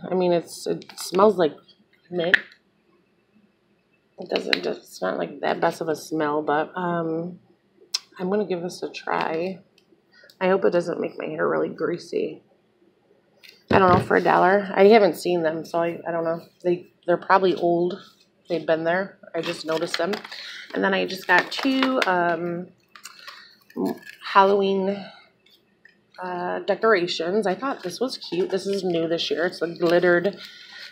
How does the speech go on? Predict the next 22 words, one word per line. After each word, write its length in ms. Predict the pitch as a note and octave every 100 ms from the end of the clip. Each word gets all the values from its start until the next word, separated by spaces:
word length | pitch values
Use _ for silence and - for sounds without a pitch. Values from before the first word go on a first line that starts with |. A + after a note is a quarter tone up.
| -
um, 680 | - F3+ F3 E3 E3 E3 F#3 - _ _ - -
sugar 380 | - - G#3+ F#3
skull, 360 | F#3 - E3+ F3
little 180 | F3+ F3+
hat 460 | F#3 - F3+ F#3 - _
sign. 600 | - - G3 F#3 F#3+ A#3 A3+ - - - - - - - - _ - - _ - - - _ _ _ _ - - - - - - _ -
They 100 | A3
have 120 | C#4+
a, 220 | F4 - - _ -
quite 240 | - B3+
a 60 | D4+
few 260 | - A3+
cute 360 | G3+ - A#3 -
ones, 480 | E3 E3 E3+ - -
too. 320 | F#3 E3 F3 -
But 80 |
isn't 180 | E3+ F#3+
that 160 | B3+ C4
cute? 300 | A3 B3 - -
Just 220 | G#3+ -
for, 320 | G3 F#3 F3+ F3+ - _ _ _ - - - - - - - - -
um, 520 | F3+ F3 F3 F3+ F#3+